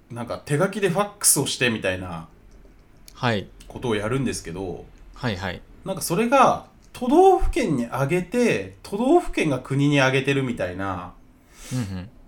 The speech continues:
Speaker 1: なんか、まあちょっとなんかこ-、細かい話わかんないですけど、なんかそういう話を聞いて、
Speaker 2: うんうん。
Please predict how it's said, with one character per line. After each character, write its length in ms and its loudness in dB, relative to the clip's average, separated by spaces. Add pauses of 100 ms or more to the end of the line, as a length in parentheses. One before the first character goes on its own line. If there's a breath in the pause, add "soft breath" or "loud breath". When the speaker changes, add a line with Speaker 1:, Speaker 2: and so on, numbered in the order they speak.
Speaker 1:
な 140 -4
ん 40 -6
か、 280 -8
ま 420 -2
あ 40 -8
ち 80 -4
ょ 20 -6
っ 40 -10
と 80 -8
な 80 -2
ん 40 -4
か 60 -16
こ-、 260 -16
細 200 -4
か 120 2
い 40 6
話 200 -4
わ 100 -2
か 100 -2
ん 40 -4
な 60 -2
い 40 -4
で 40 -6
す 80 -10
け 80 -12
ど、 280 -8 (1040)
な 80 -10
ん 20 -10
か 80 -14
そ 140 -6
う 40 -2
い 40 -2
う 20 -2
話 320 0
を 100 -2
聞 160 -16
い 20 -18
て、 420 -10 (260)
Speaker 2:
う 60 -6
ん 20 -2
う 40 -4
ん。 220 -10